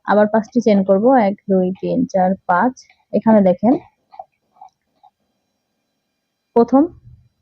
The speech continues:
এই ঘরে ডাবল ক্রোশে টুগেদারের জন্য একবার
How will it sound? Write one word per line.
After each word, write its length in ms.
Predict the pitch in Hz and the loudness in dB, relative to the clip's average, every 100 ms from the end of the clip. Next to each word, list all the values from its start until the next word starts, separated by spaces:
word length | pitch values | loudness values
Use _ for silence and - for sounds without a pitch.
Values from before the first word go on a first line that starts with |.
| _ _ _ _ _ 247 | _ _ _ _ _ -6
এই 200 | 208 214 | -2 2
ঘরে 200 | 220 214 | 2 2
ডাবল 200 | 220 202 202 | 2 0 0
ক্রোশে 220 | 214 208 | -4 -4
টুগেদারের 440 | 214 208 202 202 202 | -2 0 2 2 0
জন্য 220 | 202 202 294 370 _ _ _ _ _ _ _ _ _ _ _ _ _ _ _ _ - | -2 0 -2 -4 _ _ _ _ _ _ _ _ _ _ _ _ _ _ _ _ -4
একবার 260 | 196 196 | 0 0